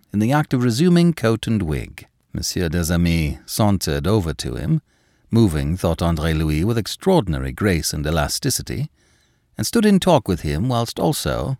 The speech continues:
assisting him to complete his toilet. At last,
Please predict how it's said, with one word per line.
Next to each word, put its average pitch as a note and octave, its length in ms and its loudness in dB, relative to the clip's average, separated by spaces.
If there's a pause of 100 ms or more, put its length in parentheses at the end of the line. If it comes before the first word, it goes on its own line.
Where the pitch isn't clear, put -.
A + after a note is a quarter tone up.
assisting C#3 480 -2
him G2+ 300 2
to - 120 -6
complete A#2+ 520 -2
his F#2 140 -4
toilet. - 460 -6 (1500)
At G2 120 -4
last, F3 680 2